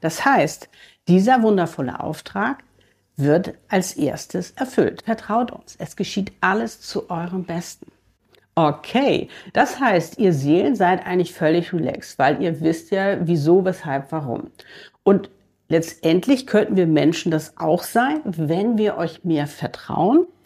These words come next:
Ja, genau, ich weiß, es ist leichter gesagt als getan. Aber zum Menschsein gehören Emotionen dazu. Zum Menschsein gehört auch dazu, neue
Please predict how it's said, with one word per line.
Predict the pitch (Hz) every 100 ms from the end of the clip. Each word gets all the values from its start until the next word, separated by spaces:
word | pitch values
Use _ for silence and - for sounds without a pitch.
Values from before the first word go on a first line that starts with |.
| _ _
Ja, | 208
genau, | 240 269 240 143
ich | 156 - -
weiß, | 196 247 254
es | 190 185
ist | 170 -
leichter | 170 196 - 180
gesagt | 165 156 156 160 -
als | 160 156 -
getan. | - 170 - - -
Aber | - 202
zum | 180 175 175
Menschsein | 180 202 240 - - 135 135 139 - -
gehören | 165 175 190 196 175
Emotionen | 175 160 156 - 180 185 208 196 180
dazu. | 175 165 - - 180
Zum | 156 180 185
Menschsein | 226 302 - - 143 131 - - -
gehört | 190 220 240
auch | 208
dazu, | - 202 - - 233 220 - - - _ _ _ _ -
neue | 196 214 214 208